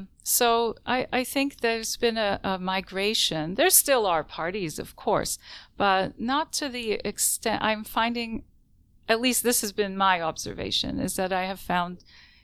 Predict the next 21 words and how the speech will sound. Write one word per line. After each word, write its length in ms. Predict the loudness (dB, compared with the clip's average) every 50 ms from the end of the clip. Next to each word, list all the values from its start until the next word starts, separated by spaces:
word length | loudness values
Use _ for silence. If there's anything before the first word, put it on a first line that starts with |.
| _ _ -8
in 140 | -6 -4 -2
more 200 | 0 0 0 -2
recent 540 | 0 0 2 2 4 2 2 2 0 -2 -2
years 520 | -2 -2 -2 -4 -4 -4 -6 -6 -8 -10 -12 -18 -20 -20 -20 _ -6 -2
that 360 | 0 2 2 2 0 -2 -6
families 760 | -6 -2 -2 -2 -2 -2 -4 -8 -8 -8 -8 -6 -4 -4 -2
are, 320 | -2 -2 -2 -2 -4 -4 -6
are 140 | -6 -8 -6
much 340 | -4 -4 -4 -4 -4 -4
more 160 | -6 -6 -6 -4
into, 640 | -4 -4 -4 -4 -2 -2 -2 -2 -4 -6 -6 -10 -14 _ _ _ _ _ -20 -20 -20 _ -12
into 340 | -10 -8 -6 -6 -6 -6 -6
doing, 580 | -4 -4 -4 -4 -4 -6 -8 -8 -10 -12 -10 -8
um, 440 | -6 -6 -6 -6 -8 -10 -12 -16 -16 -18 _ _ _ _ _ -12 -12 -12 _ _ -16
what 380 | -12 -8 -6 -6 -6 -6 -8
feels 440 | -12 -8 -4 -2 -2 0 0 -2 -2
best 600 | 0 2 2 2 4 2 0 -2 -2 -4 -10 -18 _ _ -6
and 100 | -6 -4
most 260 | -4 -4 -4 -4 -6 -4
comfortable 560 | -4 -6 -6 -6 -6 -8 -6 -4 -4 -4 -4
for, 200 | -4 -4 -6